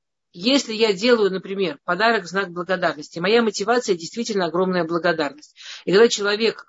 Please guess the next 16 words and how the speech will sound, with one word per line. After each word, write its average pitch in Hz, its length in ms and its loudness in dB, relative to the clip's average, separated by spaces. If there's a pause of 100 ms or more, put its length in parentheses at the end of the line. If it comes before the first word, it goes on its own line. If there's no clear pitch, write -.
принимает 196 340 -2
подарок, 190 320 -2
говорит 185 300 -2
«спасибо», 220 400 0
и 180 60 -2
всё. 156 240 -8
У 143 40 -12
меня 208 280 0
внутри 202 300 0
появляется 208 340 2
чувство, 277 180 0
что 226 100 0
этот 220 100 -2
человек 247 220 0
не 233 140 4
благодарен. 202 560 -4